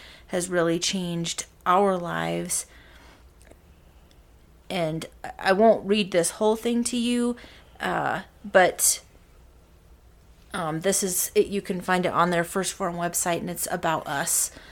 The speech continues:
uh, section in there. Um, but the last part is really good. Uh, "It is up to you to take steps against the grain, against all odds, against all negative influences,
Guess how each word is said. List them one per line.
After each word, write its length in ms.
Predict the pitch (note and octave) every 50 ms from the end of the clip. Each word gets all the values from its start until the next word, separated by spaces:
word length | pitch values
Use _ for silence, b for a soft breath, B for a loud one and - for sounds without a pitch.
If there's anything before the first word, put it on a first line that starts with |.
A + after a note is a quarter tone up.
| B B B B -
uh, 180 | - D3+ D3 E3
section 500 | - - - G#3 G3 - - - F3+ F3
in 180 | A#2 E3 F3
there. 360 | E3+ E3+ E3+ E3+ E3+ F3 F3 B B B B B B B B -
Um, 480 | - F#3 F3+ E3+ E3 E3 E3 E3+ F3 E3+ - - - - - - - - -
but 360 | G3+ G3+ F#3 E3+ - - - -
the 160 | G3 G3+ G3
last 340 | F#3+ G3 G3+ G3 F#3+ - -
part 340 | - - G3 F3+ F3 D3+ -
is 260 | - F#3 F#3 F#3 - -
really 240 | F3 F3 F3 F3
good. 380 | E3+ - F3 E3 E3 E3+ E3+ F#3 B B B B B B B B B - -
Uh, 140 | - - -
"It 80 | - G3+
is 140 | G3 F#3+ F#3+
up 220 | - G#3 A#3 A3+ -
to 140 | - A3
you 200 | F#3+ F#3 F#3+ F#3+
to 80 | F3 E3+
take 320 | E3+ - - F#3 F3+ -
steps 380 | - - - F#3+ F#3 F#3 - -
against 380 | E3+ E3+ F3+ F3+ F#3+ F#3+ - -
the 80 | F#3+
grain, 400 | F#3 - F3+ E3 D#3+ E3 E3 F3+
against 460 | - - - - F#3+ G3+ G#3 - -
all 180 | A3 G#3 F#3+ -
odds, 540 | - F3 E3+ E3+ F3 E3+ F3 E3+ F3 - - -
against 540 | - F3 - E3+ E3+ E3+ E3+ E3 - - - -
all 260 | G3 F#3+ G3 G#3 G#3
negative 520 | G3+ F#3+ F3+ F3+ F3+ G#3+ G3+ G3 F#3 F3
influences, 1000 | C3 D3+ F3+ F#3 - - G#3+ A3 A3+ A#3 A#3 A3+ - B3+ B3+ B3+ B3+ B3 B3 -